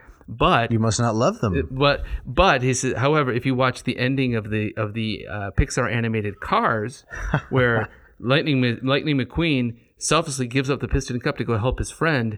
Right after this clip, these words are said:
Speaker 2: Huh.
Speaker 1: uh, that make-, that makes me tear up
Speaker 2: You're
Speaker 1: every
Speaker 2: a
Speaker 1: time.
Speaker 2: blubbering mess.
Speaker 1: Y-, yes, exactly
Speaker 2: It
Speaker 1: right.
Speaker 2: spills down into your bowl of yellow popcorn.
Speaker 1: Exactly right. So, no, I, I mean, I, I understand. I'm, I'm wrestling with this. I'm conflicted about this
Speaker 2: Huh.
Speaker 1: because the things that will, will move me to tears are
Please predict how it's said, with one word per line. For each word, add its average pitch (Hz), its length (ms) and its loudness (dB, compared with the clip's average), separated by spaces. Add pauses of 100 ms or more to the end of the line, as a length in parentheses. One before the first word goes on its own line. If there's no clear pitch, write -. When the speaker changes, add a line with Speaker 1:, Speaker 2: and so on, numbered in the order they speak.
Speaker 2:
Huh. 107 380 2
Speaker 1:
uh, 127 200 0
that 156 300 2
make-, 160 300 -2
that 139 180 0
makes 151 220 -2
me 143 80 0
tear 131 240 2
up 123 80 0
Speaker 2:
You're 123 120 4
Speaker 1:
every 117 100 4
Speaker 2:
a - 20 2
Speaker 1:
time. 123 120 6
Speaker 2:
blubbering 123 360 4
mess. 151 440 4
Speaker 1:
Y-, 185 40 4
yes, 143 300 2
exactly 131 380 0
Speaker 2:
It - 20 2
Speaker 1:
right. 123 120 4
Speaker 2:
spills 147 540 4
down 139 300 4
into 139 200 2
your 120 120 4
bowl 123 360 4
of 113 200 2
yellow 120 360 2
popcorn. 151 340 0
Speaker 1:
Exactly 170 340 2
right. 190 120 0
So, - 120 0
no, 160 180 0
I, 170 160 0 (320)
I 180 80 2
mean, 214 220 2
I, 202 320 2 (340)
I 156 120 2
understand. 180 320 2
I'm, 151 180 0
I'm 151 200 2
wrestling 202 360 0
with 107 100 -2
this. 98 160 -4
I'm 123 120 0
conflicted 139 460 -4
about 104 280 -6
this 104 100 -6
Speaker 2:
Huh. 110 200 4
Speaker 1:
because 90 120 2
the 131 80 0
things 214 240 0
that 160 180 0
will, 131 220 0
will 123 300 -2
move 135 240 -2
me 131 80 0
to 131 100 -4
tears 147 480 -2
are 107 320 0